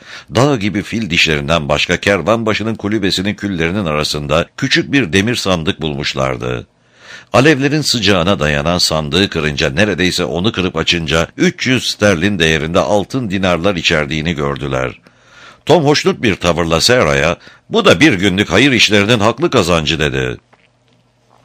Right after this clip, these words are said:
Yiyecek sepetlerini, tüfekleri, barut fıçılarını, saçma dökmeye yarayan kurşun çubuklarını, balyalarla kumaşı, torbalar dolu boncuğu ve daha pek çok değerli eşyayı toparladılar.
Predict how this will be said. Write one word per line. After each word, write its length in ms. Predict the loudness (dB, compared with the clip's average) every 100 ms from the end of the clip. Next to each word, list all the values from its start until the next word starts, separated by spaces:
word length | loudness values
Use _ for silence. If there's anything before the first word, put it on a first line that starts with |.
| _ _ -20 -20 -20 -20 -16 -16 -4
Yiyecek 460 | 2 4 4 2
sepetlerini, 720 | 2 2 0 0 -2 -2 -2
tüfekleri, 720 | -2 0 2 0 0 -2 0
barut 280 | 2 2 -2
fıçılarını, 720 | -6 -4 -2 0 -2 -2 -4 -4
saçma 460 | 0 0 0 0 0
dökmeye 380 | 0 2 2
yarayan 400 | 4 2 2 0
kurşun 440 | -2 -4 -4 -4 -4
çubuklarını, 800 | -4 -4 -4 -2 -2 -2 -4 -4 2
balyalarla 720 | 4 4 2 4 2 0 -2
kumaşı, 540 | -2 -2 -2 -2 -2
torbalar 600 | -2 0 2 2 2 2
dolu 240 | 0 -2 0
boncuğu 420 | -2 -2 -4 -2
ve 120 | 0
daha 220 | 2 2
pek 260 | 2 0 0
çok 220 | -4 0
değerli 400 | 2 2 0 -2
eşyayı 360 | -2 0 -2 -2
toparladılar. 800 | -2 -2 -2 -2 -6 -6 -6